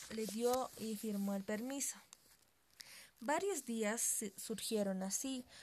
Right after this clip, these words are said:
Wendell ya estaba más enojado con Desmond, ya que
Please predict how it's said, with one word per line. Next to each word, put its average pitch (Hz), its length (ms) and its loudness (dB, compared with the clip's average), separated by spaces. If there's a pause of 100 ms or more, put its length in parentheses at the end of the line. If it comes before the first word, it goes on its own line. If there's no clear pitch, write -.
(140)
Wendell 349 420 2
ya 262 100 6
estaba 208 380 2
más 254 720 2
enojado 285 760 2 (560)
con 202 300 4
Desmond, 208 540 2
ya 220 160 2
que 220 400 2